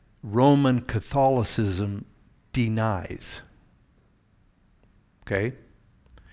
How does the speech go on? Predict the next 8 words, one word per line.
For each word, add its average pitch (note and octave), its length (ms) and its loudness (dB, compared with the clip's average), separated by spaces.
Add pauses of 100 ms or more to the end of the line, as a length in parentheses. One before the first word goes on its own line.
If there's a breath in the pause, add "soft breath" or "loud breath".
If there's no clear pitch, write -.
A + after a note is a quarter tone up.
(200 soft breath)
Now, G#2+ 340 0 (1500 soft breath)
the G#2+ 160 0
problem, B2+ 720 4
if A#2 200 -4
there's G#2 220 2
a F#2 40 -6
problem, F2 580 -2 (160)
between A2 640 -2